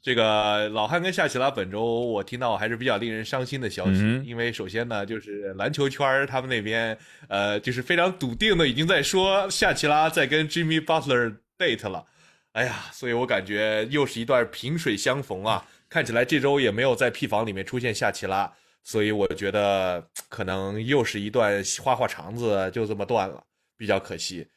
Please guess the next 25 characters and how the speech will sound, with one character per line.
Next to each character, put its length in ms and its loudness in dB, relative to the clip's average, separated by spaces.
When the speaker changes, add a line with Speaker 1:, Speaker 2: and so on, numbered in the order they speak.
Speaker 1:
哎， 280 0
期 220 2
待， 240 4
期 160 -2
待 140 4
下 260 2
一 80 2
个 320 2
这 140 -10
种 480 -12
赶 120 0
紧 120 -8
出 120 -14
现。 220 -6
因 60 2
为 20 4
小 160 2
周， 140 2
小 160 2
周 160 2
有 80 4
女 100 -2
朋 160 -10
友 80 -12
嘛， 120 -16